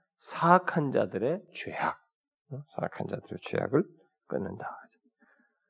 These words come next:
예, 바로 그런 자들의, 예, 다수가,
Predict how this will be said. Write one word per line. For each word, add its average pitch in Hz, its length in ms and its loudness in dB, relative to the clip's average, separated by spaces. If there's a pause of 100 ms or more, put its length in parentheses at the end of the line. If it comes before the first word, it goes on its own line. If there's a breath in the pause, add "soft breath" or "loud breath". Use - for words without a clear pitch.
(760)
예, - 220 -8
바로 151 180 8
그런 180 280 10
자들의, 180 600 10
예, 101 200 2
다수가, 127 960 8